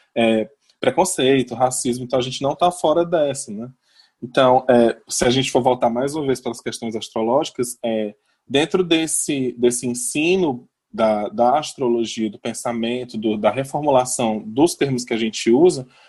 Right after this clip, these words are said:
a gente consegue deixar mais inclusivo. E eu acho que a gente tem capacidade. Somos pessoas muito inteligentes, sabe? A gente tem capacidade pra fazer isso, pra conseguir. Bom,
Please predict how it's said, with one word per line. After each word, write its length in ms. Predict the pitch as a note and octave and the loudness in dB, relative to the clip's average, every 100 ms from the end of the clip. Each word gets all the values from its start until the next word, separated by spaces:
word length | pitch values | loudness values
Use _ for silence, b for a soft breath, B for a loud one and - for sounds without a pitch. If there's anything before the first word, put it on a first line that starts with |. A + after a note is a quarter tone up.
| b b | b b
a 100 | B2 | 2
gente 200 | C#3 C#3 | 2 -2
consegue 500 | D3+ C#3 - D3+ E3+ | -4 -2 0 0 0
deixar 380 | D#3+ - D3+ C3+ | -4 -2 0 0
mais 260 | C3 B2+ C3 | 0 -2 -4
inclusivo. 460 | B2 C3+ A#2+ A#2+ | -4 -4 -2 -2
E 40 | D3+ | 0
eu 80 | |
acho 160 | D#3+ D#3+ | 0 -2
que 60 | D3+ | -6
a 40 | |
gente 260 | D#3 - - | -8 -14 -6
tem 220 | E3 G3 | -2 -2
capacidade. 800 | G#3 F3+ C#3+ C3+ - A2+ G#2+ G#2+ | -2 -2 0 -2 -4 -4 -4 -4
Somos 220 | F#3 G#3 | -4 -4
pessoas 380 | - A#3+ - G3+ | -4 -4 -2 -2
muito 260 | D#3+ G3 B3+ | 0 -4 -4
inteligentes, 720 | A#3+ A2 G2+ - F#2+ - - | -4 -4 -4 -10 -14 -10 -6
sabe? 360 | - G2 A2 C#3 B B B B - | -4 -4 -6 -12 B B B B 0
A 100 | A#2+ | 0
gente 260 | C3+ - | 0 -4
tem 200 | - G3 | 0 2
capacidade 760 | - - D3 - C3+ B2+ A#2+ B2+ | 2 2 2 0 2 2 2 -2
pra 240 | C#3+ D3 G3+ | 2 2 2
fazer 640 | - D#3+ C3+ B2+ B2+ D3+ | 0 -2 -2 -4 -2 -2
isso, 460 | E3 B2 A#2 - A#2 | -2 -2 -4 -6 -12
pra 160 | - A#2 | -8 -8
conseguir. 580 | C3+ B2+ - B2+ B2 G#2+ | -8 -10 -12 -6 -4 0
Bom, 380 | A#2+ A#2+ G2 | 2 2 -2